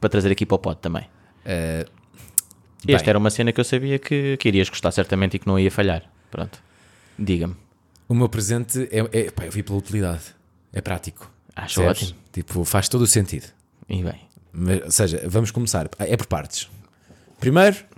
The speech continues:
Speaker 2: pá, porque é um tema recorrente, não é?
Speaker 1: Um nutcracker.
Speaker 2: <laughs> Sim, exatamente. Pá, porque é um tema recorrente neste pod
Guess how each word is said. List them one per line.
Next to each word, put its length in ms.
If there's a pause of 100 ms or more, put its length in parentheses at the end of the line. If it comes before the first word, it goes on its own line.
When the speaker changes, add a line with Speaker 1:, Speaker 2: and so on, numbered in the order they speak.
(1300)
Speaker 2:
pá, 140
porque 180
é 40
um 60
tema 420
recorrente, 580
não 100
é? 60
Speaker 1:
Um 140
nutcracker. 760 (320)
Speaker 2:
<laughs> 340
Sim, 260
exatamente. 680 (840)
Pá, 140
porque 120
é 40
um 60
tema 200
recorrente 440
neste 220
pod 300